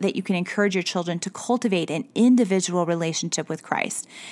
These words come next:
Provide them with the guidance and the tools that they need in order to learn the disciplines of personal prayer and stillness and Bible study. For really young children, it might be as simple as a picture Bible and a notebook where they can draw pictures of what they're learning about God.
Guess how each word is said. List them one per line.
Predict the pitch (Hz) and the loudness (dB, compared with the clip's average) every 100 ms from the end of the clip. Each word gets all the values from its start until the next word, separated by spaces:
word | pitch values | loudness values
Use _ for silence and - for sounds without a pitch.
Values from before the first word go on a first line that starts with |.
| - - | -18 -4
Provide | 233 202 190 196 269 202 | 2 2 4 6 6 6
them | 185 170 | 4 4
with | 175 175 - | 2 0 -2
the | 190 | -4
guidance | - 190 302 175 - | -2 2 4 4 2
and | 190 | 0
the | 185 | 0
tools | - 240 247 | 0 2 2
that | 208 190 | 2 0
they | 180 | 2
need | 185 220 | 4 4
in | 190 180 | 4 2
order | 180 | 2
to | 185 - | 0 -2
learn | 175 175 175 180 - - | 0 2 0 -2 -10 -2
the | 220 | 2
disciplines | 185 - - 196 190 160 175 | 4 4 4 2 0 -2 -2
of | - | -8
personal | - 226 220 - 196 | -4 0 0 2 0
prayer | - - 208 180 | 0 0 4 4
and | 165 | 2
stillness | - - 214 196 175 | -2 0 2 4 2
and | 175 | 0
Bible | 156 165 165 | 0 0 -2
study. | - - 82 - - - - - | -4 -4 -6 -6 -12 -20 -18 -4
For | - | 2
really | 262 277 311 | 6 6 8
young | 262 233 | 8 8
children, | - 233 208 196 | 6 4 4 4
it | 175 | 4
might | 196 214 | 4 4
be | 214 | 4
as | 196 | 2
simple | - 190 190 - | 4 2 2 2
as | 175 165 165 - 190 | 4 6 4 2 -2
a | |
picture | - - 214 180 | -2 -2 0 0
Bible | 175 151 101 - | 2 2 2 0
and | 185 | 2
a | 180 | 2
notebook | 180 170 110 - | 2 2 0 0
where | 185 | 0
they | 185 | 0
can | 185 196 | 0 0
draw | 180 156 | 0 0
pictures | - 190 185 180 | -2 -4 -2 -2
of | 170 | -4
what | 165 | -4
they're | 165 170 | -4 0
learning | 233 262 196 | 4 6 4
about | 165 151 - | 2 0 0
God. | - - | -2 -2